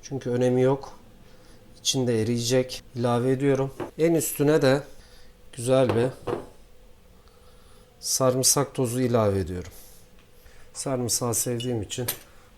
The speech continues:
bol koyuyoruz. Üzerinden tekrardan az bir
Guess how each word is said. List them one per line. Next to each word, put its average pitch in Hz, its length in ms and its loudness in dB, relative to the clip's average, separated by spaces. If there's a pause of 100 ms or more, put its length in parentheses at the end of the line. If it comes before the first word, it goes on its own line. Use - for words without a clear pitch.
(120)
bol 120 200 -2
koyuyoruz. 131 680 0 (260)
Üzerinden 123 580 0 (100)
tekrardan 127 680 0 (1160)
az 107 340 -4
bir 104 140 -2